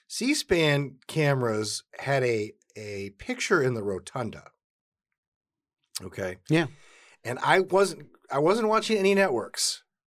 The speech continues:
Speaker 1: mind you, or cable shows like C N N or any of that stuff. So all I was watching was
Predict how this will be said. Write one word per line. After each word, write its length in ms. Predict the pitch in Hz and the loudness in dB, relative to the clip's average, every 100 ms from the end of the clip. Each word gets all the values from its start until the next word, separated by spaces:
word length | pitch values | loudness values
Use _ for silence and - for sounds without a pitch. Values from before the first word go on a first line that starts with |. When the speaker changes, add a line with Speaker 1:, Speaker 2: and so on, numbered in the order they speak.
| _ _ | _ _
Speaker 1:
mind 340 | 120 110 98 | -4 -4 -4
you, 180 | 90 85 _ _ _ | -8 -14 _ _ _
or 160 | 110 110 | -6 -2
cable 400 | - 147 143 135 | 2 4 4 0
shows 640 | - 139 131 131 127 120 | 2 4 4 4 2 0
like 180 | 117 107 | -2 -2
C 260 | - 131 117 | -6 -4 -2
N 180 | 113 | -2
N 280 | 110 107 104 | -2 -4 -6
or 80 | 98 | -6
any 160 | 90 85 | -8 -12
of 80 | - | -16
that 180 | - | -12
stuff. 240 | - - - | -12 -12 -10
So 140 | - | -10
all 200 | - 127 | -6 -2
I 60 | 208 | 2
was 200 | 202 165 | 2 2
watching 480 | 151 127 - 120 117 - - - - | 0 -4 -6 -12 -14 -20 -20 -20 -6
was 260 | 117 113 | -2 -2